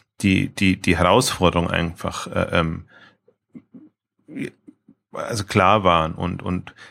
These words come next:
im Prinzip haben sie ja zwei, so zwei Probleme gelöst, in Anführungszeichen. Also sie müssen dieses Problem lösen, wie verkaufen sie Produkte im Kontext, also in, in Themenwelten und wie, wie kanalisieren sie es? Und sie haben halt,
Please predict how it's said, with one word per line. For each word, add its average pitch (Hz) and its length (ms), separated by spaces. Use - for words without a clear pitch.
im - 140
Prinzip 110 200
haben 120 160
sie 110 120
ja 101 120
zwei, 107 520
so 98 400
zwei 98 340
Probleme 101 580
gelöst, 87 380
in 85 120
Anführungszeichen. 85 880
Also 90 160
sie 92 120
müssen 98 380
dieses 107 260
Problem 110 400
lösen, 107 280
wie 98 100
verkaufen 95 540
sie 127 260
Produkte 107 420
im 92 140
Kontext, 160 680
also - 160
in, 90 160
in - 200
Themenwelten 131 880
und 113 300
wie, 113 380
wie 107 120
kanalisieren 110 720
sie 92 160
es? - 260
Und 87 140
sie 95 100
haben 98 120
halt, 101 220